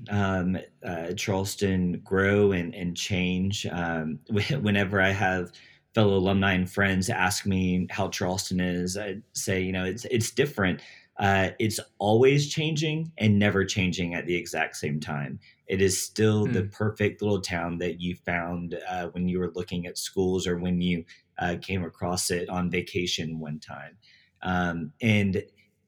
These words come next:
Speaker 1: as much as the city, uh, ha-, has grown and developed, uh,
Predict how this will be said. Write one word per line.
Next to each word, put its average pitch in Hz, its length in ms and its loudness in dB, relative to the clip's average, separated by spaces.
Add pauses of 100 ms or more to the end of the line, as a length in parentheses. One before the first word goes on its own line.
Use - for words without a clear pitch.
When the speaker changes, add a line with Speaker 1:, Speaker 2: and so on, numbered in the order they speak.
(220)
Speaker 1:
as 123 220 4
much 147 260 2
as 117 220 4
the 107 100 2
city, 104 680 4
uh, 90 480 0
ha-, 90 300 -2
has 92 160 -8
grown 95 340 0
and 90 100 2
developed, 90 580 -2 (440)
uh, 98 120 -2